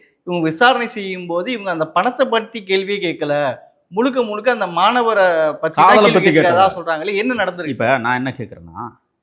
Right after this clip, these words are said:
Speaker 2: எந்த கல்லூரியில யார் காதலிக்கல?
Speaker 1: ம்.
Speaker 2: எல்லா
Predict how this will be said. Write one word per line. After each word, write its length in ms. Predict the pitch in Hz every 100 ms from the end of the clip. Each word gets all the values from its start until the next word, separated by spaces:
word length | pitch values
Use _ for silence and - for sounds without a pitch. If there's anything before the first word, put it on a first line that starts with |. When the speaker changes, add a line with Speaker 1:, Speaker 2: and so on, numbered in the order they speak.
| _ _ _ _ _ _ _
Speaker 2:
எந்த 240 | - 151 175
கல்லூரியில 420 | - 151 143 147
யார் 200 | 127 131
காதலிக்கல? 500 | 123 123 110 98 95 - _ _ _ _ _ _
Speaker 1:
ம். 220 | _ 127 123 _ _ _ _ _ _ _ _ _ _
Speaker 2:
எல்லா 260 | 104 139